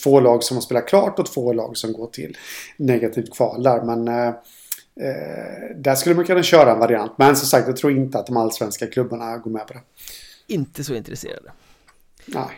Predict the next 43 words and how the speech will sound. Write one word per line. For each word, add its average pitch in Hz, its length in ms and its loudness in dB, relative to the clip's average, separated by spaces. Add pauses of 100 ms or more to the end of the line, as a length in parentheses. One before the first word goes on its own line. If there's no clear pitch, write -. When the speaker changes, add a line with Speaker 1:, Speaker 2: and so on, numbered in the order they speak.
Speaker 2:
Men 160 220 -4 (140)
jag 190 200 0
hoppas 151 340 -4
i - 20 -4
alla 135 120 -6
fall 127 200 -6
att - 180 -12
kvalserien 135 440 -4
blir 131 120 -10
kvar 139 300 -2
och 131 140 -8
att 131 120 -16
vi 139 60 -10
slipper, 127 680 -10
eh, 110 220 -12
finalspel. 123 760 -10 (500)
Ehm, 117 480 -14 (240)
i 165 100 -6
övrigt 151 360 -2
så 175 160 -8 (220)
kommer 156 200 -6
det 147 40 -4
väl 147 80 -4
inte 135 120 -8
hända 131 260 -10
så 160 100 -10
mycket 143 240 -12
kring 127 160 -12
serieupplägget. 127 640 -10
Det, 131 120 -8
det - 180 -6
är 135 140 -2
fyra 135 360 -6
serier 127 420 -8
med 127 240 -12 (560)
tio 127 280 -8
lag 131 200 -6
i 131 40 -8
varje 120 360 -6
och 120 80 -10
sen 123 180 -10
allettor 120 520 -10
med 113 240 -14